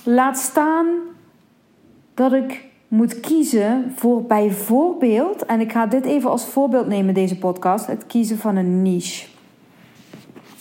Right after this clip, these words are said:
Laat ik vooropstellen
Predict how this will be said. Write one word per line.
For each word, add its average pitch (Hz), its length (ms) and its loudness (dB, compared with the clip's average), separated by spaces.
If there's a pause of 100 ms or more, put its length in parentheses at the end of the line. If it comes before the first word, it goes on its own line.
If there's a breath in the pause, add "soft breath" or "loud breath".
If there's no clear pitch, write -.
(1040 loud breath)
Laat 208 360 2
ik 320 80 0
vooropstellen 185 920 -2